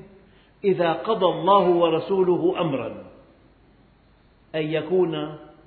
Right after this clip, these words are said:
لهم الخيرة من أمرهم. رأيي كذا، إذا قال الله شيئا انتهى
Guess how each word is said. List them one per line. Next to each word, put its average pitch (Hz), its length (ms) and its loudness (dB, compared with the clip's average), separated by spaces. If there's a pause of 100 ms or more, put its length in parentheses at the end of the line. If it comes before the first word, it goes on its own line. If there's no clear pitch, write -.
(360)
لهم 151 640 -4 (600)
الخيرة 147 640 -8
من 117 240 -12
أمرهم. 92 440 -20 (1120)
رأيي 196 400 -2
كذا، 156 640 0 (1600)
إذا 127 560 -10 (680)
قال 156 240 -6
الله 135 480 -4
شيئا 160 640 -8 (920)
انتهى 123 400 -10